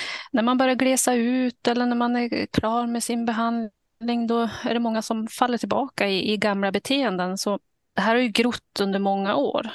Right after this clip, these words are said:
Linda och jag har ju liksom funderat på det här länge. Men, eh, sen kom pandemin också däremellan. Vi, vi tänkte ju köra innan, men då, då fick vi inte köra någon grupp. Så att det var i höstas som vi faktiskt fick igång den första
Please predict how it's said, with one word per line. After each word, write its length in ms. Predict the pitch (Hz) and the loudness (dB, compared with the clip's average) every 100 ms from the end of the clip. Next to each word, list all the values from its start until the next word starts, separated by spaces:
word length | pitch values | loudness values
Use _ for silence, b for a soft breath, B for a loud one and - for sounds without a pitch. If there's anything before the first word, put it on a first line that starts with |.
| B - | B -6
Linda 240 | 202 208 | -4 0
och 60 | 214 | 0
jag 60 | |
har 160 | 208 - | 2 2
ju 60 | |
liksom 260 | 190 202 202 | 0 -4 -8
funderat 420 | - 202 202 208 | -4 -2 0 0
på 60 | 202 | -2
det 60 | |
här 100 | 202 | 0
länge. 420 | 208 202 208 233 220 B B | 0 0 2 0 -2 B B
Men, 420 | 226 220 214 208 202 | -2 2 2 2 2
eh, 300 | 196 196 202 | 4 2 0
sen 160 | - 240 | -2 0
kom 200 | 320 339 | 0 2
pandemin 480 | 254 196 208 294 185 | 2 2 2 0 0
också 380 | - - 214 190 - | -2 -2 -2 -4 -4
däremellan. 580 | 226 202 190 196 214 208 | 0 0 0 0 0 0
Vi, 420 | 226 220 220 208 - - _ _ | 0 0 -2 -4 -8 -18 _ _
vi 120 | - 226 | -4 0
tänkte 380 | 226 202 - | 0 0 0
ju 100 | 294 | 2
köra 260 | 247 196 190 | 2 2 2
innan, 340 | 190 190 196 | 0 0 0
men 100 | 202 | -2
då, 280 | 208 226 208 - - | 0 -2 -2 -8 -12
då 100 | - | -6
fick 220 | 233 - | -4 -2
vi 40 | |
inte 180 | 262 254 | 0 0
köra 260 | 247 233 254 | 0 2 2
någon 240 | 254 233 | 0 0
grupp. 280 | 202 196 - | -2 -2 -2
Så 100 | - | -2
att 280 | - - - B B B B B B | -2 -14 -14 B B B B B B
det 100 | - | -2
var 320 | 226 233 214 - - | 2 2 2 -4 -4
i 240 | - 220 | 0 2
höstas 540 | 226 - - - 285 | 2 2 2 2 2
som 120 | - 202 | 2 0
vi 60 | |
faktiskt 380 | 196 196 - 214 | -2 -4 -4 -4
fick 240 | 220 - | -4 -2
igång 320 | 196 202 - 110 | 0 0 0 0
den 240 | - 101 | 0 -2
första 500 | - 110 - - - | 0 2 2 0 -2